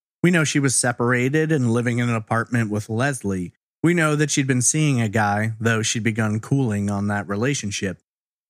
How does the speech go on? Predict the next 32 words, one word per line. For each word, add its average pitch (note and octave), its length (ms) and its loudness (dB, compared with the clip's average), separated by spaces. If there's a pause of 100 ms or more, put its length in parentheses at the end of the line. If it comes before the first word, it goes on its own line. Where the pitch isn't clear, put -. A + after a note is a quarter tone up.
(180)
She - 140 0
had C3 140 2
a A#2+ 60 -2
good C#3+ 240 0
job B2+ 460 0
working A#2+ 340 0
for A#2 140 -2
the A2 160 0
I A#2 200 0
R A2 280 0
S B2+ 260 -2
in G#2 200 0
Little C#3+ 200 0
Rock. G2 440 -4 (280)
She - 140 -4
spent C3 240 0
a A#2+ 60 2
lot A#2 180 2
of A2+ 80 -4
time B2+ 320 0
visiting A#2 360 0
her A2+ 120 0
family, C3 600 0 (280)
and D3 120 2
she E3 120 0
had D#3+ 100 2
a E3 80 0
tight A2+ 340 -2
group G#2+ 260 -2
of G2 80 -2
friends. F#2+ 680 -4 (580)
Unfortunately, B2 960 0